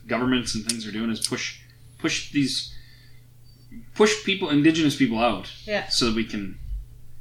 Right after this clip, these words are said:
Speaker 1: make money off of
Speaker 2: Make
Speaker 1: it.
Speaker 2: money.
Speaker 1: You know, because clearly you're not figuring out how to do it, so you're not making nearly enough money off of this.
Speaker 2: No.
Speaker 1: Um, you just wanna have a place to live.
Speaker 2: I never
Speaker 1: That's no
Speaker 2: knew,
Speaker 1: good. We
Speaker 2: I
Speaker 1: can't
Speaker 2: never
Speaker 1: do
Speaker 2: knew
Speaker 1: that.
Speaker 2: how to be corrupt way from the beginning. <laughs> It's just now, like,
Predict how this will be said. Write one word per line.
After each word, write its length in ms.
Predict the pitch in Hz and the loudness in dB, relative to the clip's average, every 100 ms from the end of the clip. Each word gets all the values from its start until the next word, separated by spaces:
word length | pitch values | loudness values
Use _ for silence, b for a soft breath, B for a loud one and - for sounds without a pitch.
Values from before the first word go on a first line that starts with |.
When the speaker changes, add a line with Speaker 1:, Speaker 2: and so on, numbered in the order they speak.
| - | 0
Speaker 1:
make 180 | 120 165 | 2 4
money 180 | 208 95 | 2 2
off 160 | - - | -2 -4
of 40 | |
Speaker 2:
Make 160 | 175 - | -4 -6
Speaker 1:
it. 60 | |
Speaker 2:
money. 240 | 165 165 147 - | -12 -8 -8 -4
Speaker 1:
You 120 | 123 104 | -2 0
know, 120 | 101 | 0
because 320 | 113 123 135 | -2 0 2
clearly 640 | - 175 143 117 101 - - | 6 8 8 6 4 -4 -6
you're 240 | 123 139 | 4 6
not 200 | 131 110 | 6 4
figuring 240 | 120 107 98 | 0 0 -2
out 120 | 92 | -2
how 100 | 98 | -4
to 80 | 98 | -6
do 180 | 90 | -8
it, 160 | - - | -6 -2
so 280 | 110 - - - b - | -2 -2 -6 -10 b 0
you're 120 | 147 | 6
not 120 | 156 | 8
making 260 | 139 117 113 | 8 4 2
nearly 220 | 127 127 | 2 2
enough 220 | 107 - 104 | 0 -4 -8
money 180 | 90 | -10
off 220 | 82 76 - | -12 -14 -14
of 40 | |
this. 280 | 78 - 185 | -12 -8 -6
Speaker 2:
No. 240 | 220 170 - - B B B B B | -6 -8 -12 -16 B B B B B
Speaker 1:
Um, 180 | 92 92 | -8 0
you 120 | 131 | 2
just 200 | 147 139 | 4 4
wanna 160 | 120 107 | 2 2
have 140 | 107 | 2
a 40 | - | 0
place 200 | 113 117 - | -2 -4 -2
to 40 | |
live. 340 | 123 120 - - | 2 2 0 0
Speaker 2:
I 100 | 226 | 4
never 200 | 269 294 | 8 8
Speaker 1:
That's 100 | 277 | 8
no 80 | 285 | 8
Speaker 2:
knew, 140 | 302 | 8
Speaker 1:
good. 160 | 233 - | 6 6
We 60 | |
Speaker 2:
I 40 | 254 | 6
Speaker 1:
can't 80 | 269 | 8
Speaker 2:
never 280 | 294 294 294 | 6 6 6
Speaker 1:
do 60 | |
Speaker 2:
knew 120 | 302 311 | 6 6
Speaker 1:
that. 100 | 269 | 6
Speaker 2:
how 180 | 277 | 4
to 140 | 269 269 | 4 0
be 220 | 254 254 | -2 -4
corrupt 480 | - 247 262 262 - | 0 2 4 2 4
way 260 | 254 262 | 4 6
from 280 | - 269 247 | 2 2 2
the 80 | 247 | 2
beginning. 440 | 254 247 285 285 - | 2 6 8 8 8
<laughs> 1160 | 247 247 - 302 - 330 - - - - - | 6 6 4 4 6 4 4 0 2 2 4
It's 260 | 254 254 202 | 6 4 4
just 280 | 294 294 - | 4 4 4
now, 640 | 254 269 277 269 262 247 | 4 6 8 6 6 4
like, 460 | 233 240 226 - | 2 2 2 -2